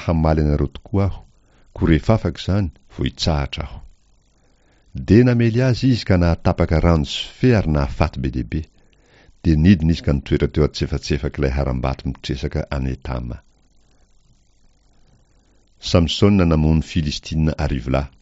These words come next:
Ary niakatra ny Filistina, dia nitoby teo amin'ny Joda ka niely tany Lei. Ary hoy ny lehilahy tamin'ny Joda, "Nahoana no miakatra hamely anay ianareo?"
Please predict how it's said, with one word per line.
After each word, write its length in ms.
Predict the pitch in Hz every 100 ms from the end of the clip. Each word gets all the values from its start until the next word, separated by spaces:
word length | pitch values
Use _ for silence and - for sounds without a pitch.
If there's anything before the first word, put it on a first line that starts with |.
| _ _ _ _ _ _ _ _ _ -
Ary 220 | 90 90
niakatra 440 | 98 147 139 120
ny 60 | 98
Filistina, 880 | - 92 90 - - 123 80 65 64 - - -
dia 180 | - 87
nitoby 420 | 87 82 143 113
teo 140 | - 90
amin'ny 180 | 73 65
Joda 400 | 117 139 101 78
ka 160 | 85
niely 320 | 78 78 76
tany 260 | - 76 71 67
Lei. 300 | 69 73 87 - _ _ _ _ _ _ _ _ _
Ary 220 | - 78 73
hoy 140 | 123 127
ny 80 | 87
lehilahy 280 | 76 80
tamin'ny 340 | - 71 67 62
Joda, 440 | - 78 67 58 _ _ _ _ _ -
"Nahoana 540 | 80 78 76 90 113 95
no 80 |
miakatra 380 | 82 82 - 82
hamely 420 | 76 80 80 80
anay 220 | 82 98 117
ianareo?" 460 | 107 101 127 104